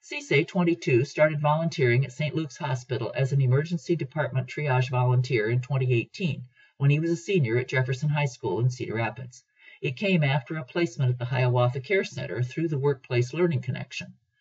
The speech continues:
At the time, he was interested in the medical field, but he wanted a way to try it out before dedicating his life to it.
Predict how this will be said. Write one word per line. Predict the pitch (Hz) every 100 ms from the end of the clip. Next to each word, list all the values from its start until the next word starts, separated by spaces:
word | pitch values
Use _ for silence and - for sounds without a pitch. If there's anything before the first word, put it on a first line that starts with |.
| _ _
At | - -
the | -
time, | - 123 135
he | 165 156
was | 151
interested | 170 151 - 151
in | 135 131
the |
medical | 131 123 120 -
field, | - 117 117 135
but | 139
he | 131
wanted | 127 165 165
a | 147
way | 143 143
to | 127
try | - 143
it | 131
out | 165 147 -
before | 127 123 143 135
dedicating | 135 127 120 117 - 120
his | 127
life | 139 165 -
to | -
it. | 64